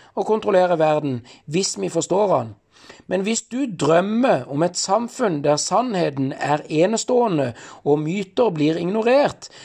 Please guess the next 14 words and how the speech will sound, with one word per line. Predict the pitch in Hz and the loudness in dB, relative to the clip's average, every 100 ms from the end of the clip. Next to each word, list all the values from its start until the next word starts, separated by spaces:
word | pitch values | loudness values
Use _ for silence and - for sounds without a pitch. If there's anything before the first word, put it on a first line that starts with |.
| - _ _ | -20 _ _
kan | - 165 208 226 196 147 | -2 2 2 2 -4 -2
du | 139 | 2
altså | 151 190 - 160 | 2 2 0 -4
ikke | 156 - | -4 -4
forvente | 196 190 170 226 - | 0 2 2 0 -6
så | 160 165 | -6 -6
mye | 143 147 135 113 - | -2 0 0 -4 -14
fra | - 180 | 0 2
Homo | 165 147 | 2 0
sapiens | 160 139 135 151 131 131 | -2 -2 -4 -6 -6 -6
sapiens. | - - - - - - _ _ - - - - | -6 -8 -16 -12 -12 -12 _ _ -20 -20 -10 -2
Du | 269 | 0
får | 254 208 | 2 0
heller | - 175 269 208 127 | 0 0 2 0 0